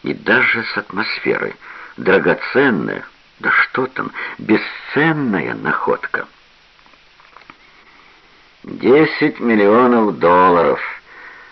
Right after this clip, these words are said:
благоговейно прошептал Маджио. Остальные кивнули. Усталость и досаду словно рукой сняло. Губы их сделались жёсткими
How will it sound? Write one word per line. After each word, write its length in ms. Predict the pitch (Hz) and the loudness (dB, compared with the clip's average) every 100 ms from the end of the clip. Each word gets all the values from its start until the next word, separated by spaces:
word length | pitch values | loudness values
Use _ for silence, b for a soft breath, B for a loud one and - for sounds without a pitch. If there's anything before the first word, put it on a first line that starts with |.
| B - | B -6
благоговейно 840 | 60 69 69 69 71 69 62 60 - - - | -2 0 2 2 2 0 -2 -8 -12 -16 -6
прошептал 640 | 58 - 57 - 53 50 | -4 -2 -4 -4 -4 -2
Маджио. 640 | 53 62 - - - 50 - - _ _ _ _ _ _ _ _ - | -2 -4 -4 -8 -8 -10 -12 -18 _ _ _ _ _ _ _ _ -10
Остальные 720 | - - 71 64 73 107 110 | -10 -6 -6 -4 -4 -4 -6
кивнули. 680 | - 95 87 64 62 55 53 _ _ _ _ _ _ _ _ _ _ _ _ _ _ - | -8 -6 -6 -6 -6 -10 -12 _ _ _ _ _ _ _ _ _ _ _ _ _ _ -6
Усталость 800 | 107 - - 170 175 160 - - | -4 -4 2 4 4 2 -4 -4
и 80 | 127 | 0
досаду 480 | 120 - 143 131 123 | 2 2 0 -2 -4
словно 380 | - 110 110 110 | -2 0 0 -2
рукой 400 | - - 50 - | -4 -4 -4 -4
сняло. 340 | 60 50 50 - - _ _ _ _ _ _ _ _ _ | -8 -8 -8 -10 -18 _ _ _ _ _ _ _ _ _
Губы 400 | 120 170 78 67 | 0 0 2 0
их 240 | 65 - - | 0 -4 -14
сделались 580 | - - 62 62 53 - | -14 -4 -2 -2 -6 -10
жёсткими 720 | 64 - 82 - - 120 120 | -8 -2 -2 -2 -6 -4 -2